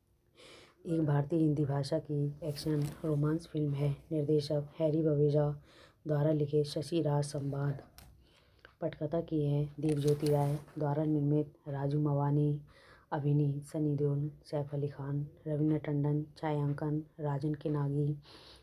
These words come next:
द्वारा संपादित है। मुथु। संगीत दिया है अनु मलिक। प्रोडक्शन कंपनी जयराज प्रोडक्शंस। रिलीज की तारीख ग्यारह मार्च उन्नीस सौ चौरानवे।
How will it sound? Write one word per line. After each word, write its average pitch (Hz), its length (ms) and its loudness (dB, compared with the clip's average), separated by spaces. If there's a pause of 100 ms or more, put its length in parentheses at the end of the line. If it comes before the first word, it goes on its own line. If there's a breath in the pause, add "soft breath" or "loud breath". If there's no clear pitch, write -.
(360 loud breath)
द्वारा 160 240 2
संपादित 151 640 -2
है। 151 100 2
मुथु। 147 480 0
संगीत 160 420 0
दिया 151 160 2
है 147 200 2
अनु 147 140 2
मलिक। 147 360 2 (140)
प्रोडक्शन 156 440 0
कंपनी 151 560 -2 (140)
जयराज 147 420 0
प्रोडक्शंस। 147 720 -4 (540 loud breath)
रिलीज 160 300 2
की 151 140 -4
तारीख 147 460 0
ग्यारह 147 300 4
मार्च 147 300 0
उन्नीस 143 260 0
सौ 151 60 -4
चौरानवे। 147 580 2